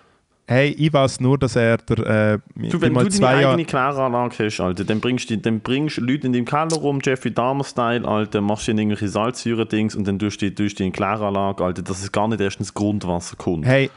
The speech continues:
Speaker 1: mit mir ist ein, äh, äh, mit mir ist der Thomas in die Klasse gegangen und der Thomas ist blind gewesen. Also ich glaub, so, so neunzig Prozent blind, er hat noch so ein bisschen am rechten Auge noch so ein
Speaker 2: Red
Speaker 1: bisschen
Speaker 2: weiter, ich muss
Speaker 1: Farbe
Speaker 2: go
Speaker 1: gesehen oder
Speaker 2: schiffen,
Speaker 1: so. Und auf jeden Fall,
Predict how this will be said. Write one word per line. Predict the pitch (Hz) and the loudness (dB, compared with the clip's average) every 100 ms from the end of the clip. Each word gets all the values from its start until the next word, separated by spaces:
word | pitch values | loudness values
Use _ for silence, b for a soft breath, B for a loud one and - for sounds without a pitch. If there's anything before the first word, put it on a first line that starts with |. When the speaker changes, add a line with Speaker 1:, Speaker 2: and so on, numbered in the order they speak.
| - | -4
Speaker 1:
mit | 131 | 0
mir | 131 147 160 - | 2 2 2 0
ist | 127 - | -2 0
ein, | 117 113 | -2 -2
äh, | 110 110 110 110 107 107 104 | 0 0 0 0 2 2 0
äh, | - | -2
mit | 113 | -2
mir | 113 131 | 0 0
ist | - | -2
der | - | -2
Thomas | 131 147 160 | 0 0 -2
in | - | -4
die | - | -2
Klasse | 135 - | -2 0
gegangen | 131 131 | -4 -4
und | 123 | -6
der | |
Thomas | - 127 131 | -2 -2 -2
ist | - - | -4 -4
blind | 113 117 160 226 - - | 0 2 0 -4 -12 -16
gewesen. | - 156 226 _ | -2 0 0 _
Also | - 120 | -6 -4
ich | |
glaub, | 127 - | -2 -2
so, | - 117 | -2 -2
so | 113 120 113 - _ | 0 0 -2 -4 _
neunzig | 123 135 160 - | 0 0 0 -2
Prozent | - - 127 135 - | -2 0 -2 -2 -2
blind, | 120 147 151 | 0 0 0
er | |
hat | 131 - | -2 -2
noch | |
so | 117 | -6
ein | 123 | -4
bisschen | 135 - - 131 - B B B | -4 -4 -2 -2 -2 B B B
am | - 113 | -6 -2
rechten | 120 123 - | 0 0 -2
Auge | - 120 131 120 | 2 0 0 0
noch | |
so | 123 | 0
ein | |
Speaker 2:
Red | 127 135 | 2 2
Speaker 1:
bisschen | 131 | 2
Speaker 2:
weiter, | |
ich | |
muss | 123 | 2
Speaker 1:
Farbe | 113 123 | 2 2
Speaker 2:
go | 135 | 2
Speaker 1:
gesehen | 120 123 | 2 2
oder | 127 | 2
Speaker 2:
schiffen, | 104 - | 2 2
Speaker 1:
so. | 127 135 B B B B B | 0 -2 B B B B B
Und | 123 | -2
auf | 113 | 2
jeden | 139 147 | 2 2
Fall, | - 120 120 127 | 2 2 4 2